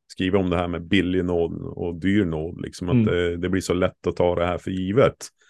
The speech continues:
Speaker 2: Mm.
Speaker 1: Eh, det är väl det uttrycket är den billiga nåden, liksom, att man, eh, medans det är ju ett, eh, dels är det ju ett oerhört pris som vår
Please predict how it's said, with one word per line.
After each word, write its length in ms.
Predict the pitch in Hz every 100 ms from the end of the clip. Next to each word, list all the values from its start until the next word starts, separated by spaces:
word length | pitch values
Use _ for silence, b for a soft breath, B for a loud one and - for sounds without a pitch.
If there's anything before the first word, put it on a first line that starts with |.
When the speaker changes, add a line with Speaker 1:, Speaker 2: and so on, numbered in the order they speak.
| b b
Speaker 2:
Mm. 240 | 117 107
Speaker 1:
Eh, 500 | 95 90 82 80 82 80 - -
det 120 | 101
är 40 |
väl 100 | 90
det 380 | 95 92 87 85
uttrycket 540 | 85 87 - - 87
är 160 | 85 82
den 220 | 82 82
billiga 340 | 82 82 101 104
nåden, 440 | 82 80 - -
liksom, 240 | - -
att 160 | - -
man, 340 | 82 76 73 - _ b b b b b -
eh, 80 | -
medans 640 | 87 87 85 80 78 - - - -
det 140 | 87
är 140 | 87 101
ju 240 | 104 87
ett, 200 | 82 -
eh, 280 | - 50 - -
dels 400 | 95 107 120 104
är 140 | 90
det 80 | 85
ju 100 | 85
ett 120 | 82
oerhört 440 | 95 90 85 85 - _ - - _ -
pris 260 | 98 98 87 _ _ - 117 95
som 340 | - 85 85
vår 300 | 82 82 -